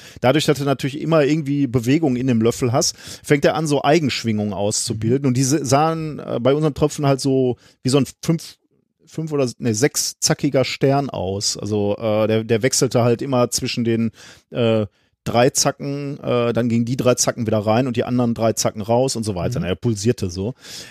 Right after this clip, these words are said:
Speaker 1: Und das war halt ein Zustand, der nur weit weg vom Gleichgewicht, also vom Temperaturgleichgewicht besteht. Und plötzlich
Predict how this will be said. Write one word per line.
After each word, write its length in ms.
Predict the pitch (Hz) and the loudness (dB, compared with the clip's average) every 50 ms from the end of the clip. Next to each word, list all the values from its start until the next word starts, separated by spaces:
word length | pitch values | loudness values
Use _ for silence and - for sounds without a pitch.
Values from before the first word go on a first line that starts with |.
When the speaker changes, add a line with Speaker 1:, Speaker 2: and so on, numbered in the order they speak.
| - - | -8 0
Speaker 1:
Und 80 | - | 2
das 140 | 139 156 185 | 2 4 4
war 140 | 233 233 208 | 4 4 4
halt 120 | 208 208 | 2 0
ein 80 | 151 147 | 0 -2
Zustand, 800 | - - - 202 262 - - - 147 135 151 220 302 - - - _ _ - | -2 -2 -2 -4 -4 -4 -2 0 0 0 0 -2 -4 -10 -12 -14 _ _ 2
der 100 | 151 147 | 4 4
nur 500 | 147 147 160 180 220 269 311 349 302 254 _ - 113 | 4 2 2 2 2 0 0 -2 -4 -6 _ -8 -4
weit 400 | 117 131 151 202 269 - - 180 | 0 2 4 2 2 0 -2 -2
weg 200 | 202 226 - - | -2 -2 -2 -2
vom 200 | - 226 214 196 | -6 -4 -2 0
Gleichgewicht, 800 | 190 190 185 190 208 - - - 117 90 90 92 - - - - | 2 4 4 4 2 2 0 -4 -4 -4 -6 -8 -10 -10 -12 -10
also 180 | - 110 98 | -8 -8 -6
vom 260 | 87 - 104 104 101 - - 113 110 - 98 107 104 - - 139 156 151 | -4 -4 -4 -4 -4 -4 -6 -6 -4 -4 -4 -4 -4 -2 0 2 2 2
Temperaturgleichgewicht 840 | 143 - - 104 92 87 98 - - - 101 90 107 110 - - _ | 0 0 -2 -4 -2 -2 -4 -4 -6 -10 -10 -8 -8 -10 -10 -10 _
besteht. 560 | - 113 - - - 127 120 147 233 - - - - - - - - - - _ - | -10 -8 -6 -2 2 2 2 2 2 -2 -6 -12 -20 -20 -20 -18 -20 -20 -8 _ 0
Und 180 | 185 175 - | 0 2 4
plötzlich 380 | - 208 240 - - 254 226 | 4 2 4 4 2 0 -2